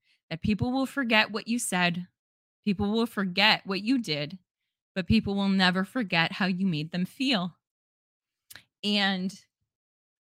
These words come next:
we hear that quote all the time. And there's a lot of people we say, "Oh, that's what I wanna live by." And, you know, people talk about, like, how they're gonna live their life. And some people say that,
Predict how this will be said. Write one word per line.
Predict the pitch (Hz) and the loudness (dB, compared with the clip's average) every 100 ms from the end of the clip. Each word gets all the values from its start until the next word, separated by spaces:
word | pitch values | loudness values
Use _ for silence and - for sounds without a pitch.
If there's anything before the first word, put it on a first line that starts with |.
| _ | _
we | 208 240 | 0 2
hear | 214 214 | 4 4
that | 214 - | 2 0
quote | 262 208 | 0 2
all | 196 | 0
the | 185 | -2
time. | - 240 240 214 196 185 151 | -6 -2 2 2 2 -2 -6
And | - 180 180 175 226 226 _ _ | -2 0 2 -2 -6 -12 _ _
there's | 208 185 | -6 -4
a | |
lot | 185 180 185 | 2 2 2
of | |
people | - 247 220 190 | 0 -2 -2 -4
we | 180 | -4
say, | 180 202 180 175 | 0 2 2 0
"Oh, | 196 | -2
that's | 214 - | -6 -6
what | 254 | -4
I | 262 | -2
wanna | 277 240 | 0 -2
live | 214 240 247 196 | 0 0 0 -2
by." | 170 - 131 | -6 -8 -8
And, | 170 180 - _ _ _ _ - | -6 -6 -8 _ _ _ _ -2
you | 214 | 0
know, | 208 196 190 - _ _ _ | 0 -4 -6 -16 _ _ _
people | 247 247 220 | -6 -6 -6
talk | - 226 226 | -4 -2 -2
about, | 226 190 185 | -4 -8 -8
like, | - - | -12 -10
how | - 233 | 0 0
they're | 254 254 | 0 -2
gonna | 233 190 | -4 -4
live | 196 208 202 | -2 -2 -2
their | 208 | -4
life. | 202 208 202 214 | -2 0 0 0
And | 165 175 | -6 -8
some | - 247 247 | -6 -2 -2
people | 247 240 226 | -2 -8 -8
say | 226 226 220 180 160 196 _ _ _ _ _ _ _ _ _ _ _ | -6 0 2 0 -2 -8 _ _ _ _ _ _ _ _ _ _ _
that, | - - | -18 -16